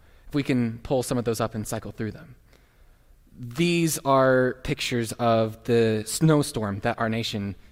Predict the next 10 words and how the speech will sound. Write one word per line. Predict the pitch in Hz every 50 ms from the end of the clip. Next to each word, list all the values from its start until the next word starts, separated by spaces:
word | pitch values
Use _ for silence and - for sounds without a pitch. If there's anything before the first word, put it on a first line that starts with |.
| -
just | - 127 117 - - -
went | 107 107 -
through. | - - - - - - - - - - - _ _ _ - - - - _ _ - -
Most | 127 135 160 202 226 214 - -
of | 156 135
these | 139 131 127 123 117 - - - - - -
are | - 135
coming | - - 160 151 143 135
from | - - 131 117
Texas. | - - - - 127 - - - - - - - - - -